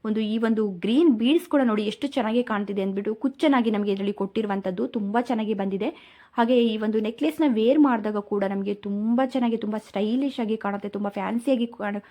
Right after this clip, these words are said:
ಕಾಣುತ್ತೆ ಅಂತಾನೆ ಹೇಳ್ಬೋದು. ಹಾಗೆ ಇದರಲ್ಲಿ ಇರುವಂತಹ ಗೋಲ್ಡ್ ನಮ್ಗೆ ಕೇವಲ ಆರು ಗ್ರಾಮ್ ಅಷ್ಟೇ, ಆದ್ರೆ ವೇರ್ ಮಾಡಿದಾಗಂತೂ ತುಂಬಾ ಗೋಲ್ಡ್ ಇದೆಯೇನೋ ಅಂತಾನೆ ಅನ್ಸುತ್ತೆ,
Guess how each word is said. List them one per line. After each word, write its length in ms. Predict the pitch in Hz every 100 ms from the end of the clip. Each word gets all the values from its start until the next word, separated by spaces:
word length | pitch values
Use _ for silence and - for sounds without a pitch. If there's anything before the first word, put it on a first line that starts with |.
| - _
ಕಾಣುತ್ತೆ 360 | 220 214 214
ಅಂತಾನೆ 220 | 208 208
ಹೇಳ್ಬೋದು. 800 | 202 190 190 190 262 - _ _ _ 240
ಹಾಗೆ 200 | 240 240
ಇದರಲ್ಲಿ 280 | 233 233
ಇರುವಂತಹ 380 | 226 254 339 330 302
ಗೋಲ್ಡ್ 380 | 254 240 247 254
ನಮ್ಗೆ 280 | 247 247
ಕೇವಲ 360 | 240 226 214 214
ಆರು 300 | 208 208 240
ಗ್ರಾಮ್ 240 | 233 220 202
ಅಷ್ಟೇ, 260 | - 240
ಆದ್ರೆ 240 | 247 214 208
ವೇರ್ 280 | 208 247
ಮಾಡಿದಾಗಂತೂ 520 | 285 247 220 208 214 214
ತುಂಬಾ 360 | 208 196 220
ಗೋಲ್ಡ್ 280 | 233 233 220
ಇದೆಯೇನೋ 380 | 185 202 208 208
ಅಂತಾನೆ 260 | 202 202
ಅನ್ಸುತ್ತೆ, 380 | 202 190 190 -